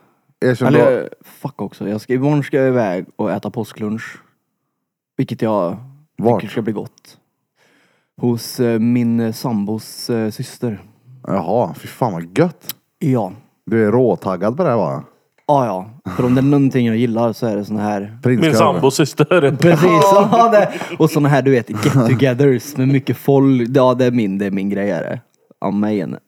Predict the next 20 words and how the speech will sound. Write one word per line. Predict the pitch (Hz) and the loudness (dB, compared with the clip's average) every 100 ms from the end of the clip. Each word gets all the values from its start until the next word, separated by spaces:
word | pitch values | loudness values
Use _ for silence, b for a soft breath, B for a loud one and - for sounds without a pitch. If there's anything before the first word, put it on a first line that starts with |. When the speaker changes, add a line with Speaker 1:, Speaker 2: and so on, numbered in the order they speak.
| - - B B B | -20 -18 B B B
Speaker 2:
nej, | 127 131 | -2 0
det | |
ska | 135 147 | 0 2
bli | 139 | 2
gött | 127 | 2
med | 120 | 0
mat | 107 113 104 95 - | 0 2 0 -2 -6
i | |
alla | - | -4
fall. | 78 - | -6 -6
Så | 110 | -10
ska | 98 | -4
det | 123 | 2
Speaker 1:
Ja, | |
alltså, | 156 160 131 | 2 2 0
Speaker 2:
och | 143 | 0
så | 143 143 | 0 0
blir | 117 | 2
det | |
Speaker 1:
skör | 104 180 156 | 2 4 4